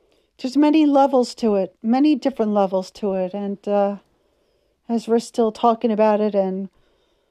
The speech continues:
trying to figure everything out, it, uh, it makes you do a lot of thinking.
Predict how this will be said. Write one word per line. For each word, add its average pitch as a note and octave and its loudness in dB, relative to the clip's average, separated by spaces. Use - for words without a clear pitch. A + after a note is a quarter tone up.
trying G#3+ -2
to G3+ -8
figure G3+ -4
everything G3+ -2
out, G3+ -2
it, F#3+ -6
uh, G#3 0
it - -18
makes A#3+ 0
you A3+ -8
do B3 2
a A#3 2
lot A3 2
of G#3+ -6
thinking. F3+ -10